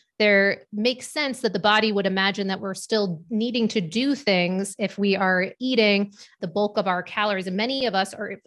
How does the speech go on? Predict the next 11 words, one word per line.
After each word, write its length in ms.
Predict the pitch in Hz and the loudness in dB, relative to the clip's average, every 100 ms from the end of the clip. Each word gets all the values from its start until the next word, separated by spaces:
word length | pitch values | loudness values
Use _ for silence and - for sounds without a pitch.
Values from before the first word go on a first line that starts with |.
| - | -4
actually 400 | 202 - 214 165 | -4 0 -2 2
backloading 560 | 196 247 226 208 190 | 0 0 0 0 0
our 120 | 185 180 | -2 -4
calories 440 | 190 185 180 185 | -2 -2 -2 -4
into 180 | 190 190 | -8 -8
the 120 | 196 | -6
later 280 | 196 202 196 | -2 -2 0
on 140 | 180 | 0
into 180 | 185 - | -2 -6
the 80 | - | -4
day. 440 | 185 233 233 247 | 2 4 4 2